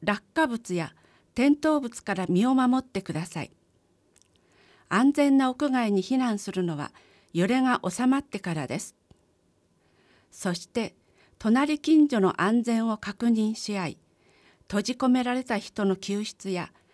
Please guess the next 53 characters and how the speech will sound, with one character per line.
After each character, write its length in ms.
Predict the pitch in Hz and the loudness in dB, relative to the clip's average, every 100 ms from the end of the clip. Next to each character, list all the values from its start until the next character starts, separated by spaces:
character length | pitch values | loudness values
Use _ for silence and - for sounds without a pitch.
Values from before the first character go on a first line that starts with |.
| _ _ - | _ _ -10
火 120 | 220 | -8
災 260 | 226 262 269 | -2 0 2
の 140 | 262 | 2
防 240 | 240 247 | 0 -2
止 140 | 262 - | -2 -6
活 260 | 262 254 | -8 -6
動 240 | 226 202 175 | -4 -2 -2
を 100 | 165 | -6
し 140 | - | -6
ま 140 | 160 170 | -8 -8
し 160 | - | -10
ょ 160 | 160 - _ _ _ _ _ _ _ _ _ _ _ _ _ _ _ _ _ _ _ - | -12 -12 _ _ _ _ _ _ _ _ _ _ _ _ _ _ _ _ _ _ _ -6
う。 120 | 240 | -2
建 140 | 247 311 | 4 6
物 260 | 277 202 | 6 4
が 180 | 175 156 _ _ _ - | 2 -2 _ _ _ -6
地 140 | 220 | -4
震 300 | - 285 262 | 2 2 2
で 200 | 240 - _ _ _ _ _ | 0 -4 _ _ _ _ _
破 180 | - 214 | -12 -6
損 260 | - 285 285 | 2 2 2
し 100 | - | -2
て 120 | 254 | -4
し 140 | 247 | 0
ま 180 | 233 214 | 0 0
い、 140 | 180 _ _ _ _ - | -4 _ _ _ _ -4
余 160 | 214 | -2
震 300 | 233 285 277 | 0 2 2
で 240 | 247 247 - _ _ - | 2 -2 -6 _ _ -2
倒 140 | 269 | 0
壊 280 | 294 294 269 | 0 0 -4
す 140 | 262 254 | -4 -6
る 140 | 247 | -6
危 100 | - | -6
険 240 | - 269 | -2 0
性 240 | 269 269 254 | 0 -4 -2
が 180 | 247 247 | -2 -4
あ 60 | |
る 80 | 254 | -6
と 140 | - | -10
き 160 | 170 175 | -8 -8
は、 180 | 143 - _ _ _ _ _ _ | -10 -12 _ _ _ _ _ _
避 140 | - 208 | -4 0
難 280 | 240 254 | 2 0
所 120 | 254 269 | 0 0
に 200 | 208 - | 0 -2
避 140 | 254 | -2
難 220 | 247 190 | 0 0
し 120 | - | -2
ま 140 | 170 180 | -4 -4
し 160 | - | -6
ょ 180 | 170 | -8
う。 40 | 104 | -10